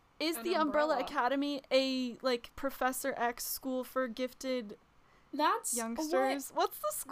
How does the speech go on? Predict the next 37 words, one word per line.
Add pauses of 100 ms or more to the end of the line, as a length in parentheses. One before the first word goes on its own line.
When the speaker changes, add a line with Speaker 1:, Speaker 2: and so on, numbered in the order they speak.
Speaker 2:
that,
I
don't
Speaker 1:
called? (1500)
Speaker 2:
Oh,
Ellie,
this
Speaker 1:
What's
Speaker 2:
is
Speaker 1:
the
Speaker 2:
so
Speaker 1:
X-Men
school
Speaker 2:
embarrassing
because
I
Speaker 1:
called?
Speaker 2:
don't
remember
either. (800)
Speaker 1:
Okay,
profess,
like,
biggest
James
McAvoy
fan. (440)
I'm
revoking
your
card. (320)
Speaker 2:
You, (220)
Ellie, (960)
you
also
don't
remember.